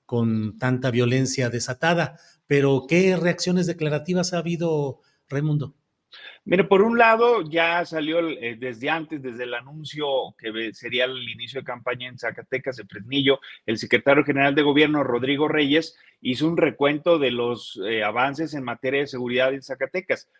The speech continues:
Speaker 2: Si bien él menciona que da el dato este de, de la disminución de homicidios durante el último año y el inicio de un enero más pacífico en los últimos cinco años. Bueno, digo pacífico en relación a los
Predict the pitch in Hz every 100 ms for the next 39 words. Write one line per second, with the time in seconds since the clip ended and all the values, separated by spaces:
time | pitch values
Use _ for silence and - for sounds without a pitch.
0 | _ _ - 117 123 139 165 120 123 95
1 | 104 113 131 127 120 139 143 135 - 110
2 | 104 98 92 110 123 127 127 127 123 120
3 | 135 120 104 - 110 101 98 98 98 101
4 | 104 98 110 110 98 123 127 131 117 -
5 | 143 143 131 120 - _ _ 117 110 110
6 | 120 117 127 135 123 123 139 143 131 131
7 | 101 104 101 98 110 120 127 117 113 123
8 | 127 127 127 117 - _ _ 120 127 -
9 | - 151 143 135 139 123 - 127 139 135
10 | - 139 151 151 127 139 143 113 _ _
11 | - 143 190 214 156 127 151 170 180 170
12 | 131 117 113 113 156 202 _ _ _ -
13 | 107 113 107 -